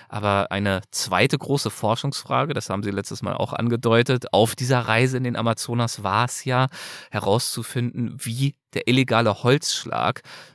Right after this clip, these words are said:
mit wissenschaftlicher Unterstützung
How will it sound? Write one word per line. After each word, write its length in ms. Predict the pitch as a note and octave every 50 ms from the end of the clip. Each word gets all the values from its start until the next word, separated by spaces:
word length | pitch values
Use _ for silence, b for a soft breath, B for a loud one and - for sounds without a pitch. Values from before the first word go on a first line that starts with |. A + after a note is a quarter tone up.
| B B _
mit 300 | - G2 A#2 B2 - - -
wissenschaftlicher 760 | - A2 B2 A#2+ B2+ A2 - - A2+ A2 - A2+ G#2+ - G2+ G2
Unterstützung 840 | A2 A2 G#2+ G#2 - - - - C#3 - - - F2 E2 G2+ A#2+